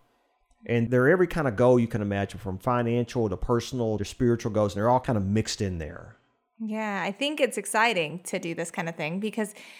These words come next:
Speaker 2: one way to look at it is that it's goals that you're setting before yourself. But another way is to say we're kind of dreaming. We're dreaming about the possibilities that are available just this next year. And if there's anything we've learned in twenty twenty, it's that things might not always look the same.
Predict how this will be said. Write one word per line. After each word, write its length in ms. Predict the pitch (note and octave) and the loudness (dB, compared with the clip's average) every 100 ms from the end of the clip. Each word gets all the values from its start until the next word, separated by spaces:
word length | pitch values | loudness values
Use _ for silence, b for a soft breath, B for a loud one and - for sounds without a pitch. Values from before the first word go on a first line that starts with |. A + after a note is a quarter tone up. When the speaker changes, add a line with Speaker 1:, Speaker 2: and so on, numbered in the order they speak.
| B B | B B
Speaker 2:
one 220 | G#3+ C4+ | 2 4
way 100 | D4 | 4
to 80 | A#3+ | 4
look 180 | F#3 F3+ | 2 2
at 60 | |
it 60 | F3 | 2
is 180 | E3+ E3+ | 0 0
that 100 | F3 | -2
it's 140 | E3+ | -4
goals 400 | - E3+ F3+ F3+ | 0 4 4 2
that 120 | - | -4
you're 100 | - | -8
setting 380 | G3 F#3+ F3+ F3 | -6 -4 -4 -6
before 260 | F3 F3+ E3+ | -10 -6 -4
yourself. 340 | F3 G3 G#3+ | -4 -2 -4
But 100 | G#3+ A3 | -2 0
another 240 | D4+ D4+ | 0 2
way 180 | G3 F#3 | 2 2
is 180 | F3+ - | -2 -8
to 60 | |
say 340 | F3+ G#3 G3 - | -2 2 2 0
we're 120 | - | -6
kind 220 | - C#4+ | 0 2
of 100 | C4 | 2
dreaming. 640 | - F#3+ C4+ G3+ - - - | -2 -4 -4 -6 -10 -14 -8
We're 120 | G#3 | -6
dreaming 440 | F#3+ G#3+ B3 A#3 | -2 -2 0 0
about 420 | G3+ F3+ E3+ - G3 | 2 4 4 2 -4
the 60 | |
possibilities 840 | F3+ F#3+ G3 F3+ E3+ F#3+ F3 E3 E3 | -2 0 0 -2 -4 -4 -4 -6 -4
that 100 | D#3+ | -4
are 100 | D3+ | -4
available 800 | D#3 D#3+ F#3+ - D3+ B2+ G3+ - - | -4 -4 -4 -4 -4 -4 -6 -12 -10
just 240 | F#3+ F#3 | -6 -6
this 160 | - - | -6 -4
next 320 | E3+ E3+ - | -4 -4 -4
year. 160 | G#3+ G3+ | -2 0
And 140 | E3 | 0
if 80 | F3+ | -2
there's 160 | G3 G#3 | -2 0
anything 260 | A#3+ A3 | 0 0
we've 160 | G3 F3+ | -2 -2
learned 200 | F#3 F3 | -2 -2
in 60 | |
twenty 300 | D#3+ G3 F3 | -6 -6 -6
twenty, 500 | - F#3 F#3+ F3 F3 - | -4 -2 -2 -2 -6 -8
it's 220 | F#3+ - | -10 -2
that 300 | F#3+ E3 - B B B _ | 2 2 0 B B B _
things 240 | A#3 B3+ | 2 4
might 220 | A#3 A#3+ G#3 | 4 2 4
not 300 | A#3 - - | 4 2 4
always 400 | G#3+ A3 A3 G#3 | 4 6 4 2
look 220 | G#3 G#3 | -2 -2
the 80 | A3+ | -4
same. 480 | A3 G#3 G#3+ - | -2 0 -2 -4